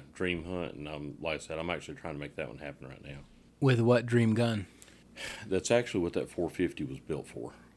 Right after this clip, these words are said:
Speaker 2: Oh, okay.
Speaker 1: That's, there was actually a
Speaker 2: Purpose,
Speaker 1: uh, purpose
Speaker 2: method
Speaker 1: behind
Speaker 2: to
Speaker 1: that.
Speaker 2: your madness?
Speaker 1: That, or I've got several other guns I've thought about. Uh, my four eighty, um, I love it.
Speaker 2: Mm-hmm.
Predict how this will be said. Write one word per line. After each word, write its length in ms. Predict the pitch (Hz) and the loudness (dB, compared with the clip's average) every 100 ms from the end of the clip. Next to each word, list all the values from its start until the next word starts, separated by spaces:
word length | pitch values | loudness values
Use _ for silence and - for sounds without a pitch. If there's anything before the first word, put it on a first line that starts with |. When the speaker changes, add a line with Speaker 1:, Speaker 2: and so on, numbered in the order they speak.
| - - | -20 -4
Speaker 2:
Oh, 500 | 131 165 185 170 135 | 4 8 10 10 8
okay. 320 | 135 113 113 - _ | 4 -2 -4 -8 _
Speaker 1:
That's, 340 | 85 85 - - | -2 -2 -4 -6
there 220 | - 90 | 2 2
was 120 | 80 | 8
actually 440 | 95 - - 82 | 6 6 -2 0
a 80 | 76 62 - - - - - - - | 0 -4 -12 -20 -20 -20 -20 -20 -6
Speaker 2:
Purpose, 360 | 120 - 110 | -2 -2 -2
Speaker 1:
uh, 40 | - - | -4 -4
purpose 300 | 85 - 131 | -4 2 4
Speaker 2:
method 240 | 135 135 | 6 6
Speaker 1:
behind 180 | 127 143 | 2 4
Speaker 2:
to 60 | |
Speaker 1:
that. 40 | 143 | 6
Speaker 2:
your 80 | 127 | 6
madness? 460 | 120 120 131 131 - - - - - - | 4 2 2 0 -8 -16 -20 -20 -18 0
Speaker 1:
That, 300 | 87 82 - - | 4 4 4 -2
or 300 | 82 71 - - 85 | -4 -4 -8 -10 -6
I've 120 | 82 | 2
got 220 | 104 69 | 4 4
several 300 | - 98 90 | 2 2 4
other 160 | 85 80 | 2 0
guns 320 | 78 80 78 | 0 -2 -2
I've 120 | 78 | -4
thought 200 | - 78 | -2 -2
about. 300 | 76 76 76 - | 0 0 0 -2
Uh, 180 | 78 71 | -4 -2
my 160 | 73 73 | -4 -8
four 360 | - 85 80 | -4 0 2
eighty, 420 | 78 78 76 73 - - - - | 2 0 -2 -6 -14 -20 -20 -14
um, 160 | 73 73 | -10 -6
I 60 | |
love 280 | 147 151 143 | -4 -4 -4
it. 280 | 143 73 - - | -2 -4 -4 -8
Speaker 2:
Mm-hmm. 260 | 120 110 | -6 -4